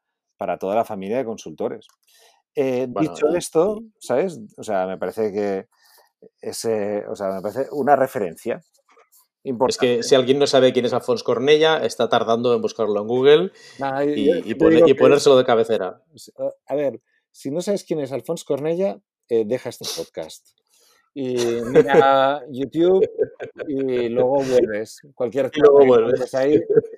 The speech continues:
Speaker 1: Si no sabes quién es Jenny Roca, pues te vas a YouTube, buscas Jenny Roca y cualquier charla ya te merece la pena. Si no sabes quién es Javi Creus, pues ya está.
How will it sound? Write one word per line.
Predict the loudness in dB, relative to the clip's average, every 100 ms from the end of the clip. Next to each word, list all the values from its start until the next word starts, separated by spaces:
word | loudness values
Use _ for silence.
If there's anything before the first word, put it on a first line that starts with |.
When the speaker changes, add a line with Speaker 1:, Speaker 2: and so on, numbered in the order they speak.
| -6 -6 -18
Speaker 1:
Si | -10
no | -6
sabes | -2 -2 0
quién | -2
es | 0
Jenny | 0 0
Roca, | 4 4 6 2 0 -8 _
pues | 0 2 0 -4
te | -2
vas | 0 0 -4
a |
YouTube, | -8 -4 -2 -2
buscas | -4 -8 -4 -6
Jenny | -4 -6
Roca | 0 0 2 -2 -4
y | -4
cualquier | -4 -2 -6
charla | -4 -6 -2
ya | -4 -4
te | -6
merece | -6 -10 -8
la | -6 -4
pena. | -4 -6 -6 -10 -18 _ _ _ _
Si | -12 -6
no |
sabes | 0 0 0
quién | -6
es | -4
Javi | -4 -2
Creus, | 2 4 4 0 -6
pues | -6 -6
ya | -8
está. | -8 -10